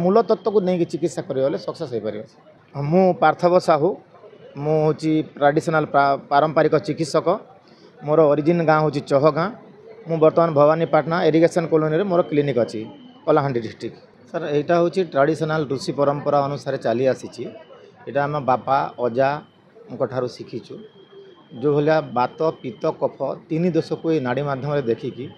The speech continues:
ସେ ଦୋଷ ଅନୁସାରେ କୋଉ ଦୋଷରୁ କୋଉ ରୋଗ ହୁଏ, ତାର ଗ୍ରୁପିଂ ଥାଏ, ସେ group ଅନୁସାରେ ଚିକିତ୍ସା କରାଯାଏ। ଯେମିତିକି ଜଣେ ଲୋକ କଫ ରୋଗରେ ପୀଡ଼ିତ ଅଛି, ତାର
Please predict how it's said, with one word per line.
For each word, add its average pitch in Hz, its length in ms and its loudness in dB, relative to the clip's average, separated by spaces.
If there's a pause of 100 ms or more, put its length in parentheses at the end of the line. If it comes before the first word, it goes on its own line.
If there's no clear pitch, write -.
(320)
ସେ - 160 -8
ଦୋଷ 123 240 -6 (160)
ଅନୁସାରେ 170 280 -2 (120)
କୋଉ 147 160 -4
ଦୋଷରୁ 147 320 -4 (140)
କୋଉ 151 120 0
ରୋଗ 147 180 2 (100)
ହୁଏ, 123 120 0
ତାର 147 180 -4 (100)
ଗ୍ରୁପିଂ 175 360 -2
ଥାଏ, 110 220 -10 (500)
ସେ - 80 -10 (100)
group 190 280 -2
ଅନୁସାରେ - 280 -6
ଚିକିତ୍ସା 131 380 -14
କରାଯାଏ। 104 440 -8 (600)
ଯେମିତିକି 165 380 -2
ଜଣେ 170 140 2
ଲୋକ 165 140 2 (140)
କଫ 131 220 -6 (100)
ରୋଗରେ 185 280 2
ପୀଡ଼ିତ 151 280 -4 (140)
ଅଛି, - 180 -18 (480)
ତାର 185 100 -8